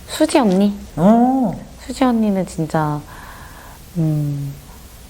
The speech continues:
Speaker 1: 제가 처음에 엄청 떨려서 라이브 못했을 때도 어떻게 해야 될지 몰랐을 때도 언니가 옆에서 많이 응원을 해-, 첫 파트너였거든요.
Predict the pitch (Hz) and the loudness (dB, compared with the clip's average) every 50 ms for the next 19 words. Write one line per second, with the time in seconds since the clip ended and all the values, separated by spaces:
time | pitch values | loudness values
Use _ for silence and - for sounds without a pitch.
0 | - - - - - 165 165 - - 247 277 277 220 156 151 151 147 - 165 156 | -20 -18 -12 -4 -2 -2 -2 0 2 2 4 4 4 2 0 0 -2 0 0 0
1 | 156 151 147 - 226 247 262 285 294 294 285 - - - - - - - - - | 0 0 0 2 4 4 4 4 4 2 0 -2 -10 -14 -16 -16 -18 -20 -18 -12
2 | - - 180 175 165 160 147 151 151 151 151 139 143 147 - - 220 208 - - | -6 -2 0 2 2 2 2 2 0 0 0 -2 -2 -2 0 0 -2 0 0 -2
3 | 160 147 - 151 147 147 180 180 170 156 147 151 - - - - - - - 175 | -4 -2 -4 -4 -2 0 0 2 2 0 0 -4 -10 -16 -20 -20 -16 -2 0 2
4 | 180 - 240 - 262 226 214 190 175 170 - 170 156 160 165 175 196 202 202 - | 4 4 4 4 4 4 4 4 2 2 0 -2 0 2 2 2 2 2 0 -2
5 | 165 - - 156 147 156 175 170 156 156 - - - - - - - - - - | -6 -6 -6 -6 -4 -2 0 -2 -2 -4 -8 -14 -18 -18 -16 -16 -18 -18 -18 -16
6 | - - 185 175 175 175 170 156 165 156 156 156 151 - - 185 165 165 139 143 | -6 0 4 6 6 6 6 4 4 2 2 0 0 0 0 0 0 0 0 0
7 | 139 156 175 190 190 170 156 147 147 151 156 156 151 147 143 143 143 143 156 175 | 2 2 4 4 4 4 2 0 0 0 -2 -2 -2 -4 -4 -6 -6 -8 -10 -12
8 | - - - - - - - - - - - - 254 320 320 - 311 294 - - | -14 -18 -20 -20 -18 -16 -14 -8 -6 -6 0 0 0 0 2 0 -2 0 2 2
9 | 302 247 196 165 156 - - 143 135 - 143 151 151 151 156 | 2 2 2 0 -2 -6 -8 -8 -8 -8 -8 -8 -8 -8 -8